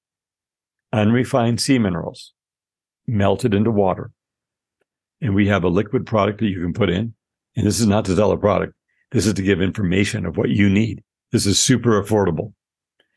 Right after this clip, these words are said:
And you put it into water. You convert the water into electrolytic fluid. And that fuels your body with the exact raw material you need for your body to go into high production of clean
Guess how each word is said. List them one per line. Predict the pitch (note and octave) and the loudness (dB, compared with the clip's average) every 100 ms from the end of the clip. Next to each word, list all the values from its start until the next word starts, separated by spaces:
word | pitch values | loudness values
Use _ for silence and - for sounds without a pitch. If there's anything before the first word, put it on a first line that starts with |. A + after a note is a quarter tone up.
| _ _ _ _ | _ _ _ _
And | A2 G#2 G#2 | 0 2 4
you | G2 | 2
put | F#2+ B2 | 2 2
it | B2 | 2
into | A2+ G#2 G2 | 2 0 0
water. | F2+ F2 F2 C3 - _ _ _ _ _ - | 0 0 -2 -6 -12 _ _ _ _ _ -6
You | G#2+ | -4
convert | F#2+ A#2 G2 G2+ D#3 | 0 0 2 2 0
the | - | 0
water | A2 G2 A2 F#2+ G2 - _ _ _ _ _ - | 0 2 0 0 -2 -8 _ _ _ _ _ -2
into | A2+ G#2 | 0 2
electrolytic | G2 G2+ G2+ A2+ G#2 F#2+ | 2 2 0 0 0 -2
fluid. | - B2 G2+ F#2 _ _ _ _ _ _ _ _ _ - | -4 -2 -4 -8 _ _ _ _ _ _ _ _ _ -4
And | A#2 | 0
that | G#2+ A#2 | 0 -2
fuels | - - C#3+ C#3+ C3 A2 F2+ | -6 -4 2 4 4 2 2
your | G#2 | 2
body | F#2+ G2+ G2 G2 C3+ _ _ _ _ _ | 2 0 0 -4 -8 _ _ _ _ _
with | A2+ G2+ | -2 2
the | G#2+ | 2
exact | G2 F2+ E2+ F2+ B2+ A#2+ A2 - _ | 2 -2 -2 0 0 -2 -6 -12 _
raw | A#2+ G#2+ | 0 2
material | G#2 - A#2+ G#2 G2 | 2 0 2 2 2
you | G#2 | 2
need | A#2+ F#2+ F2+ G2 _ _ _ _ _ _ | 2 0 -4 -10 _ _ _ _ _ _
for | - | 0
your | G2+ | 2
body | F2+ G2+ G2+ | 2 2 2
to | G2+ | 0
go | F#2 G2 | 0 0
into | F#2+ E2+ | 0 -2
high | G2+ G2 | -2 -2
production | A2+ G2+ F#2 - G#2 G2 | 0 0 -2 -2 -4 -4
of | - A2+ - | -4 -4 -4
clean | - G#2 G2 F#2 | 0 2 2 -2